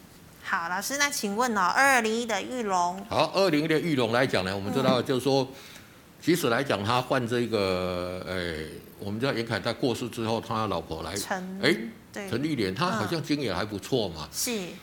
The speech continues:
Speaker 2: 但是裕隆来讲，它要转机，其实它跟，不论跟鸿海合作，跟谁合作来讲呢，都有一条漫长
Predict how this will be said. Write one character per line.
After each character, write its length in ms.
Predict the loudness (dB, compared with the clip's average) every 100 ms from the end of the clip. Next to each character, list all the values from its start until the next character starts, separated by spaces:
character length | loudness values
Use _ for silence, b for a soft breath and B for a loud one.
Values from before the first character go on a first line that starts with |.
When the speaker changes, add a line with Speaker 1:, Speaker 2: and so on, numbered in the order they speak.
| -4
Speaker 2:
但 120 | 0
是 100 | 0 2
裕 240 | 4 4
隆 120 | 4
来 140 | 2 0
讲， 120 | -2
它 140 | 0 2
要 80 | 2
转 220 | 0 -2 -2
机， 160 | -4
其 180 | -2 0
实 140 | 0 0
它 140 | -2
跟， 260 | 0 0 2
不 140 | 4
论 140 | 4 4
跟 140 | 2
鸿 240 | 2 0 4
海 140 | 4
合 140 | 4 2
作， 180 | 2
跟 180 | 2 0
谁 160 | 0 -2
合 140 | -2
作 180 | 0 0
来 140 | 0
讲 180 | -2 -4
呢， 80 | -4 -10 -12 B B B B B 2
都 180 | 4 6
有 160 | 4
一 60 | 0
条 200 | 0 -2
漫 300 | 2 2 0
长 180 | -4